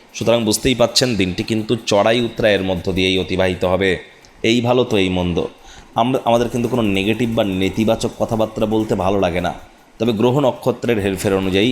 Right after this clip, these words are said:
in general daily prediction আমরা প্রস্তুত করে থাকি। যাদের চন্দ্র রাশি, যাদের মকর এই গণনা, তাদেরই কিন্তু অধিকাংশ ক্ষেত্রে খাটবে। আর যাদের মকর লগ্ন, তাদের কিন্তু আংশিক খাটতে চলেছে। আজ কায়িক পরিশ্রমের কারণে শরীরে ক্লান্তি আপনারা অনুভব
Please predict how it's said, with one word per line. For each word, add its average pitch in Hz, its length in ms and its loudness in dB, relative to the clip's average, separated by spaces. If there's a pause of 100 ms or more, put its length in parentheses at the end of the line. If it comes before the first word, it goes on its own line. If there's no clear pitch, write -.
in 98 80 0 (120)
general 113 380 0
daily 92 220 0
prediction 90 400 -2
আমরা 92 200 0
প্রস্তুত 90 460 -4
করে 95 160 0
থাকি। 110 300 -2 (540)
যাদের 110 240 2 (100)
চন্দ্র 101 400 0
রাশি, 120 280 0
যাদের 113 260 0
মকর 98 380 0
এই 98 120 0
গণনা, 95 360 0
তাদেরই 101 380 -2
কিন্তু 104 300 -4
অধিকাংশ 92 420 -2
ক্ষেত্রে 95 340 -4
খাটবে। 90 440 -2 (460)
আর 101 80 2
যাদের 98 240 0
মকর 98 360 0
লগ্ন, 98 460 2
তাদের 95 200 -2
কিন্তু 98 280 -2
আংশিক 95 400 -2
খাটতে 113 320 -2
চলেছে। 120 380 0 (640)
আজ 113 200 0
কায়িক 107 280 0
পরিশ্রমের 120 560 0
কারণে 120 280 0
শরীরে 95 320 -2
ক্লান্তি 101 460 -2
আপনারা 95 280 0
অনুভব 92 340 0